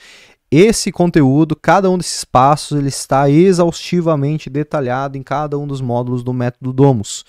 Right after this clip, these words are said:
Inclusive, são, são sete, oito módulos do Método Domus, que a gente fez uma reestruturação, e cada um desses, desses pontos, eles são detalhados em, no, em módulo por módulo,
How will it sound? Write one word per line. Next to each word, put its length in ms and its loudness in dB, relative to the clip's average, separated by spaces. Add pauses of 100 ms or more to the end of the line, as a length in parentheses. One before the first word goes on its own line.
(320)
Inclusive, 440 -4
são, 480 -2 (400)
são 380 -6
sete, 580 -4 (140)
oito 320 -2
módulos 560 -4
do 80 -8
Método 360 -4
Domus, 380 -2
que 140 -12
a 20 -6
gente 140 -14
fez 180 -2
uma 140 -2
reestruturação, 840 -2 (400)
e 80 -10
cada 300 2
um 100 0
desses, 440 -6
desses 320 -4
pontos, 340 -4
eles 200 -2
são 260 -2
detalhados 640 0
em, 180 -4
no, 280 -2
em 40 -8 (260)
módulo 380 0
por 180 2
módulo, 380 2